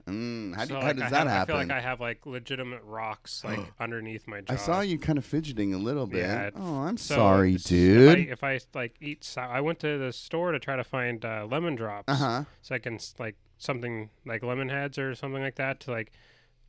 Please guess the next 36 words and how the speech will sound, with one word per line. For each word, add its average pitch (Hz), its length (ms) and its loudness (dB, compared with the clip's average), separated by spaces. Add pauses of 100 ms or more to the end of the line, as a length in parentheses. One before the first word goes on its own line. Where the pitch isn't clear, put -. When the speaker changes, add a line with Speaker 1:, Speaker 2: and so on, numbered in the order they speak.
(120)
Speaker 2:
suck - 320 -2
on 147 120 -2
something 127 240 -6
sour. 113 540 -6
It 110 180 -14
helps. 113 380 -8
Speaker 1:
Oh. 285 960 0
Speaker 2:
All 139 60 2
I 151 60 2
could 147 160 -4
find 147 200 -2
were 117 120 -6
sweet - 340 -8
tarts, 107 400 -10
which 110 180 -12
is 110 160 -12
not 107 200 -4
enough. 98 320 -4
Speaker 1:
Mm, 90 600 -6
I'm 156 100 -6
Speaker 2:
Oh. - 20 -2
Speaker 1:
sorry. 82 720 0 (480)
You 104 120 2
wanna 110 100 4
just 107 180 -4
take 117 160 2
shots 113 320 0
of 113 80 -2
lemon 107 280 0
juice? 156 440 -2 (340)
Speaker 2:
Mm, 117 460 -8
no, 104 220 -8
I'm 104 160 -6
good. 101 180 -6
Speaker 1:
Oh, 95 320 4
okay. 92 380 2